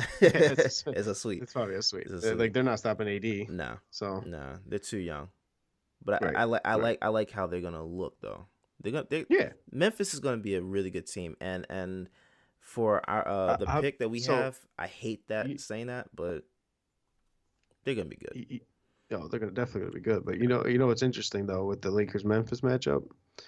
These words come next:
Speaker 1: Uh, if this were the, uh, what was it the, the Rise and Grind Grizzlies
Speaker 2: Yes.
Speaker 1: with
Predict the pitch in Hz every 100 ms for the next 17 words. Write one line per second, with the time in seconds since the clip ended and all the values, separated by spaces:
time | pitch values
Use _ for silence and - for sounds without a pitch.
0 | - - - - - _ - - - -
1 | 104 120 156 135 117 110 104 98 95 -
2 | _ _ _ _ _ _ _ _ _ _
3 | _ _ _ 101 90 - - - _ -
4 | 285 _ _ _ _ - 107 90 - _
5 | _ - 98 - - 101 95 - _ _
6 | - 107 117 110 98 101 117 123 120 -
7 | - - - 131 127 139 139 - - -
8 | 101 -